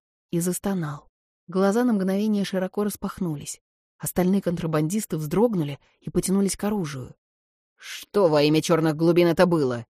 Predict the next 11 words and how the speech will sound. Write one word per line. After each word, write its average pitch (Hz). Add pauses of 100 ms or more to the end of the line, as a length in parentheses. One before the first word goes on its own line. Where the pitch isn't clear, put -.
(300)
спросил 147
Рик. 143 (540)
«Это 330
послали 240
мы», — 294 (360)
пропищал 151
Харк. - (400)
Горло 165
сдавило 143
от 127
облегчения. 147